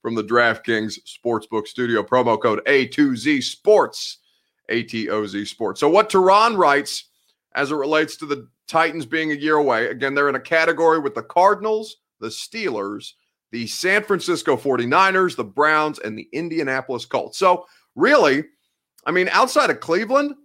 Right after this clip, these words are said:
like, that's kind of a slap in the face. The Colts don't have a quarterback. The Niners are trying to get rid of Jimmy G. The Pit-, uh, the Steelers don't know whether, uh, whether they wanna keep Ben Roethlisberger, and the Cardinals,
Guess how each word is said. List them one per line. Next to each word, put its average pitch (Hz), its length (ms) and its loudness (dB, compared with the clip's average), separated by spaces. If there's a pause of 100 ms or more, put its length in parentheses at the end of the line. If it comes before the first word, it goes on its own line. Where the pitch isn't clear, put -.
(200)
like, 143 160 -4
that's 247 200 2
kind 277 300 2
of 302 80 0
a - 60 0
slap 202 360 2
in 175 60 -4
the 139 80 0
face. 175 320 -2
The 123 100 -10
Colts 214 300 -2
don't 254 160 0
have 190 140 0
a - 20 -4
quarterback. 113 680 -2 (320)
The 123 80 -6
Niners 175 440 0
are 170 60 -2
trying 180 300 2
to 175 60 0
get 151 160 -2
rid 156 140 0
of 139 100 -4
Jimmy 131 260 -4
G. 104 380 -10 (340)
The 131 80 -12
Pit-, 190 260 0
uh, 165 200 4
the 147 100 -4
Steelers 220 500 -4
don't 156 160 0
know 156 140 2
whether, 143 340 0
uh, 139 260 2
whether 143 240 -2
they 139 120 0
wanna 147 200 0
keep - 280 -10
Ben 151 160 -2
Roethlisberger, 135 880 -4
and 135 100 -10
the 131 60 -8
Cardinals, 175 680 0